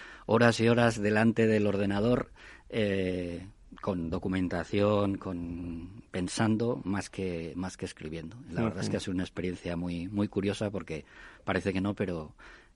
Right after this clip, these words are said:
Speaker 1: es totalmente distinto y, y, y me ha costado mucho. Pero
Speaker 2: Bueno.
Speaker 1: vamos, con ganas de, de hacer más.
Speaker 2: Eso te iba a preguntar, que si uno le entra la gana cuando acaba, eh, lo ve, eh, lo presenta, eh,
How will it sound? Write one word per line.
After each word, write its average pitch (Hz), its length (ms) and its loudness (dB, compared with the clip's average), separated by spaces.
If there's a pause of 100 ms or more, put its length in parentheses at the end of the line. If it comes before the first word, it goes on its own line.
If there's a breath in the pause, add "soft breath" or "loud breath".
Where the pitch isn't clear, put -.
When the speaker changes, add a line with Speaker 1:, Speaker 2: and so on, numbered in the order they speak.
(160)
Speaker 1:
es - 160 -8
totalmente 92 600 -2
distinto 95 520 -4
y, 80 320 -8
y, 80 100 -8
y - 20 -6
me 85 320 -6
ha - 20 -6
costado 78 300 -8
mucho. - 260 -10 (160)
Pero 98 160 4
Speaker 2:
Bueno. 110 120 10
Speaker 1:
vamos, 90 140 -2
con 98 140 0
ganas 113 300 4
de, 90 340 -2
de 95 80 -4
hacer 85 200 -6
más. - 340 -12
Speaker 2:
Eso 175 200 4
te 139 60 6
iba 151 80 10
a 135 60 6
preguntar, 135 380 6
que - 140 2
si - 160 2
uno 120 220 10
le 120 100 10
entra 123 220 8
la 113 80 8
gana 117 200 8
cuando 110 200 8
acaba, 135 480 4
eh, 98 320 6
lo 95 140 8
ve, 127 320 6
eh, 98 580 4
lo 92 100 4
presenta, 123 680 4
eh, 95 640 2